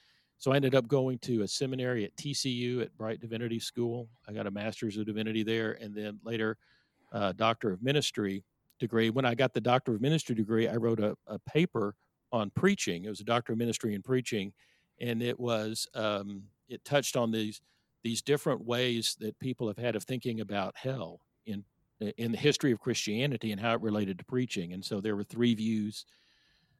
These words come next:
that I looked at: the eternal conscious torment, the annihilation,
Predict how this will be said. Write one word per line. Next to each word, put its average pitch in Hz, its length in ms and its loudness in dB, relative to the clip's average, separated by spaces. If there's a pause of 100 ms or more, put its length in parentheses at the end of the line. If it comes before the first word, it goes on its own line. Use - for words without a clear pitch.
(120)
that 110 80 2
I 110 80 4
looked 110 320 0
at: 110 340 4
the 95 160 -4
eternal 117 320 0
conscious 107 420 -6
torment, 107 440 -8
the 107 120 -6
annihilation, 110 920 -2